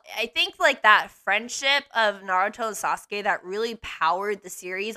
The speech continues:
all the way to the end, with it being the main theme in the final battle, just really reached out to people in middle school who are sort of learning to s-,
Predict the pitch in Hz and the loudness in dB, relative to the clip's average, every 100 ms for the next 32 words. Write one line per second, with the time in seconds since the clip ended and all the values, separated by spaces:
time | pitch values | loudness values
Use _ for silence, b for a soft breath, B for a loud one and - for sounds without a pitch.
0 | - 202 269 311 269 208 208 220 220 175 | 2 8 8 6 2 0 0 -2 -8 -10
1 | - 170 185 226 208 185 - 185 - 185 | -10 -6 -6 -8 -10 -12 -8 -12 -10 -12
2 | 190 185 170 160 165 196 - 160 160 190 | -12 -14 -16 -14 -12 -14 -14 -10 -10 -12
3 | 185 180 - 156 175 170 175 139 156 190 | -12 -12 -6 -6 -6 -10 -6 -4 -2 0
4 | 233 233 B B - 220 214 220 226 311 | -2 -4 B B -8 -6 -6 -4 -2 -2
5 | 220 208 - - 156 170 - 262 - 277 | -4 -6 -8 -6 -4 -4 -6 -14 -8 -8
6 | - 311 302 302 - 240 269 285 339 302 | -2 2 4 2 -2 -4 -4 -4 -6 -8
7 | - 311 320 277 254 226 220 208 208 214 | -8 -6 -6 -4 -6 -6 -4 0 0 0
8 | 349 453 359 254 - 220 214 226 233 240 | 2 2 2 -2 -10 -4 -2 -2 -6 -12
9 | 175 - - | -16 -14 -14